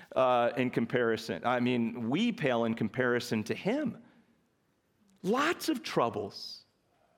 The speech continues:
So why is he declaring that God's good, and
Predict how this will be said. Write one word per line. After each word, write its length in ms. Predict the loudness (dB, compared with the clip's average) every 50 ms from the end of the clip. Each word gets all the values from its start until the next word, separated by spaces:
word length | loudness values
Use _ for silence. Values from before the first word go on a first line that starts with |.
| _ _ _ _ _ _ _ _ _ _ _ _ -10
So 140 | -4 0 2
why 220 | 2 4 2 2
is 160 | 0 0 -2
he 140 | -2 -4 -2
declaring 720 | -2 -2 -4 -4 -2 -2 0 2 2 2 2 2 2 2 2
that 160 | 0 -2 0
God's 380 | 0 0 2 2 0 0 -4 -8 -2
good, 340 | 0 2 2 4 2 2 0
and 160 | 0 -2 -2